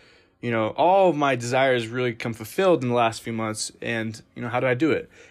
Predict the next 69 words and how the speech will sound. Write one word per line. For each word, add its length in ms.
And 120
so 240
to 80
give 80
you 60
a 40
little 120
backstory 320
on 60
myself, 440
I 460
got 120
started 300
in 60
this 140
game 180
when 100
I 100
was 120
about 180
a 60
junior 280
in 60
high 120
school, 300
a 40
late 220
junior 220
year. 380
I 440
flew 220
out 40
with 100
my 100
parents 260
to 80
Tai 140
Lopez's 440
house 360
'cause 300
they're 260
entrepreneurs 420
and 140
they 60
wanted 180
me 140
to 60
kinda 180
see 140
this 140
world, 380
world 220
a 20
little 180
bit. 320
And 120
Tai 240
basically 340
sold 220
me 80
on 80
this 120
dream 240
of 200
becoming 280
an 40
entrepreneur. 380
And 100
so 300